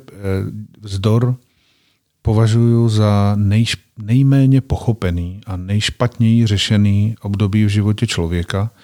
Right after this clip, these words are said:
protože, eh, když se podíváte na to, jak, proč si lidi hádají, proč si nerozumí, proč se někoho bojíme a tak dále, tak je to velmi často, v tom najdete nějaké stopové prvky špatně prožitého,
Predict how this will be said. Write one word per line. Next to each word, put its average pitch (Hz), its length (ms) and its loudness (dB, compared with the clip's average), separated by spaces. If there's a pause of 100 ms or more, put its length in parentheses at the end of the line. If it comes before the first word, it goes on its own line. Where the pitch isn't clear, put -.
(480)
protože, 117 560 2 (460)
eh, - 40 -20 (1000)
když 107 200 0
se - 80 0
podíváte 113 600 0
na 92 100 2
to, 113 520 2
jak, 101 360 -6
proč - 260 -4
si 123 100 0
lidi 113 220 0
hádají, 101 720 0
proč 98 280 -8
si - 160 0
nerozumí, 107 680 2
proč 92 240 -12
se 107 120 -2
někoho 101 320 0
bojíme 107 440 -6
a 90 100 -6
tak 104 180 -2
dále, 101 360 0 (380)
tak 101 140 -4
je 113 80 0
to 120 140 2
velmi 131 340 2
často, 113 640 -2
v 107 140 -16
tom 98 160 0
najdete 104 480 0
nějaké 101 340 2
stopové 107 540 0
prvky 101 600 -2
špatně - 440 -2
prožitého, 95 840 0